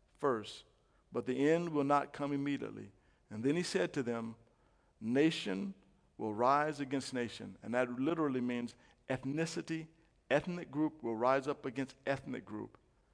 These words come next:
and kingdom against kingdom. So he-, here's the harsh reality. In the world, there's always gonna be racism,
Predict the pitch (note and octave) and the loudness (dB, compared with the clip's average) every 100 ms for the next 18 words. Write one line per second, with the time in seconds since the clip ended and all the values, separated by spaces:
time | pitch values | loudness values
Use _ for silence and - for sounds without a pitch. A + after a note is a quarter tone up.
0 | _ _ _ _ _ _ _ B2 A#2+ A#2 | _ _ _ _ _ _ _ -2 -2 -4
1 | - D#3 D#3 D#3 D3+ - - A#2 B2 - | -6 -4 -4 -6 -10 -14 -12 -6 -6 -8
2 | - C3+ G#2+ F#2 F#2 - _ _ _ _ | -6 -4 -4 -8 -16 -20 _ _ _ _
3 | _ _ _ _ _ _ _ _ - D3+ | _ _ _ _ _ _ _ _ -6 2
4 | C3 A2 - - - _ _ D#3+ - E3 | 2 2 -6 -20 -20 _ _ -18 -10 -8
5 | D3+ E3 A3 E3+ C#3+ E3 C#3 D3 C3 A2 | -4 -2 -2 -2 0 0 0 0 2 2
6 | G#2+ - - - _ _ _ _ _ _ | -2 -10 -20 -20 _ _ _ _ _ _
7 | _ _ - _ _ _ D3 F3 E3 D#3 | _ _ -20 _ _ _ 2 4 6 8
8 | G3 A3 G#3 G3 - _ _ _ _ _ | 6 6 2 -2 -16 _ _ _ _ _
9 | _ _ _ _ _ _ _ _ - C3+ | _ _ _ _ _ _ _ _ -2 2
10 | C3+ C3 C3+ D3 C3+ D3 C#3+ B2+ A2+ G#2+ | 4 6 4 4 0 -2 -2 -4 -6 -8
11 | - _ _ _ _ _ _ _ _ _ | -16 _ _ _ _ _ _ _ _ _
12 | - B2 B2 A#2 G#2 G2+ | -2 0 0 -4 -10 -14